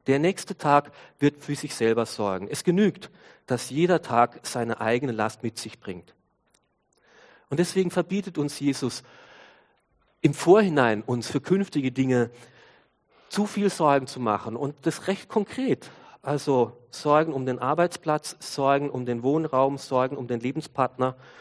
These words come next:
Sorgen um die Zukunft der Kinder. Reicht es nicht,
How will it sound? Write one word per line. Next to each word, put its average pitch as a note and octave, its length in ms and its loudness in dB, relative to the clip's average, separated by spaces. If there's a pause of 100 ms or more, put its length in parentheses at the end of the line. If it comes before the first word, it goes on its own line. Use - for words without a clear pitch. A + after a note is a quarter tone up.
(160)
Sorgen C3 440 2
um B2+ 160 -4
die B2 120 -14
Zukunft - 440 -8
der C3 80 0
Kinder. G#2 400 -4 (2000)
Reicht F3+ 440 0
es F3+ 160 2
nicht, - 460 -4